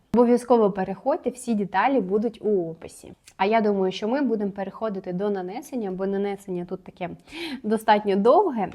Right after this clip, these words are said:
Я вже трошки обмовилась про те, що є різні техніки нанесення. Всі вони стосуються, скоріш за все, вилиць і того, як обирати наші вилиці.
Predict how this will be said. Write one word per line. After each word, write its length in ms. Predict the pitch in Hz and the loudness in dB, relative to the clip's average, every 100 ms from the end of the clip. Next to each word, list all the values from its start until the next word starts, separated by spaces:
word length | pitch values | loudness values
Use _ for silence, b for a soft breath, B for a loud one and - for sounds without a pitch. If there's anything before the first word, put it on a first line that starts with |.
| - | -8
Я 140 | - 214 | 0 2
вже 140 | 220 | 2
трошки 420 | 208 240 247 - | 0 -2 -4 -2
обмовилась 500 | 202 214 214 180 180 | -2 0 -2 -2 -6
про 140 | 175 175 | -8 -16
те, 200 | - 196 | -8 -8
що 180 | 190 180 | -6 -8
є 300 | 180 190 175 | -4 -4 -6
різні 380 | 185 208 196 180 | -4 -4 -2 -4
техніки 440 | 175 180 185 180 | -4 -6 -8 -6
нанесення. 600 | 185 185 220 415 - 214 190 B B | -6 -4 -4 -6 -6 -8 -8 B B
Всі 220 | - - 262 | -8 2 6
вони 220 | 226 214 | 6 4
стосуються, 580 | 214 202 262 269 254 254 | 0 -4 0 2 0 -6
скоріш 380 | - 208 240 | -4 2 4
за 120 | 202 175 | 4 -2
все, 460 | 175 247 254 226 - | -2 0 2 2 -2
вилиць 680 | 196 226 226 208 285 285 - B B B | 4 8 8 8 6 2 -10 B B B
і 80 | 220 | -2
того, 320 | 214 285 254 | 4 4 6
як 340 | 202 214 240 - | 4 2 0 -4
обирати 640 | 196 196 185 196 233 202 | -4 -4 -4 -6 -6 -4
наші 560 | 190 190 202 - 202 196 - | -4 -4 -8 -6 -6 -6 -8
вилиці. 640 | 185 180 160 139 - - | 0 2 0 -4 -12 -20